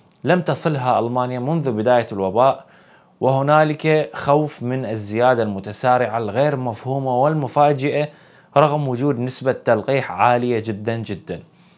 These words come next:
الآن ما يصبح بألمانيا أو ما يحصل بألمانيا هو أنه كورونا أصبحت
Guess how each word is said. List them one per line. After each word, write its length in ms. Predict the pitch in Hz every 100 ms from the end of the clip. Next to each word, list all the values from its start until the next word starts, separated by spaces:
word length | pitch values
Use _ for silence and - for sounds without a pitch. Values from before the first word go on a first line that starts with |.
| _ _ _ _ _ _ - -
الآن 500 | 143 135 160 180 185 185
ما 300 | 143 131 127
يصبح 480 | 156 160 135 127 -
بألمانيا 560 | 104 110 110 110 127 113
أو 100 | 107
ما 160 | 110
يحصل 320 | 139 - 127
بألمانيا 760 | 107 101 101 104 120 147 185 185 - - - _ 131
هو 120 | 131
أنه 400 | 139 143 135 131
كورونا 500 | 131 143 160 156 123
أصبحت 460 | - 139 131 139